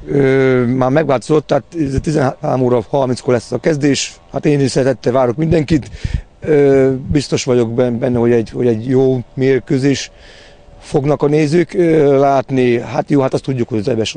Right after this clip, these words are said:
milyen csapat, de még egyszer mondom, tehát, ö, nehogy mindenki azt higgye, hogy most, ö, feltartott kézzel megyünk ki, becsülettel felkészülünk, aztán, ö, lesz, ami lesz, ezek, ezek kimegyünk, és majd meglátjuk, hogy mi lesz a vége.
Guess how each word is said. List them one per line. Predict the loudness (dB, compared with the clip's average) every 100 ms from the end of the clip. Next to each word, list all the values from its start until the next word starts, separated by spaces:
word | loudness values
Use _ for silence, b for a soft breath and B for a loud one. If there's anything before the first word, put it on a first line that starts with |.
| -2
milyen | 0 0
csapat, | 0 -2 -4 -10 B B B B -12
de | -6 -2 0
még | 0
egyszer | 0 0
mondom, | 0 0 0
tehát, | 0 0 0
ö, | 0 0 0 -6 -14 -18 -18 -4
nehogy | 0 2
mindenki | 0 0 0
azt | -2 -2
higgye, | -2 0
hogy | 0 0
most, | -4 -6
ö, | -6 -6
feltartott | 0 0 0 -2 -4 -8 -4
kézzel | -2 -2 0
megyünk | 0 -2
ki, | 2 2 2 B B B B -4
becsülettel | -2 0 -2 -2 0
felkészülünk, | 0 0 -2 0 -2 -2 -6
aztán, | -10 -10 -2 -2 -2 -4 -8 -16 -20 -18 -6
ö, | -2
lesz, | 0 0
ami | 0
lesz, | 2 2 -2
ezek, | -6 -8 -6
ezek | -8 -2
kimegyünk, | 0 2 2 0
és | -2 -2 -6 b b b b b b
majd | -2 0
meglátjuk, | 2 0 -2
hogy | -4
mi | -2
lesz | -2 -2
a |
vége. | -2 0 -2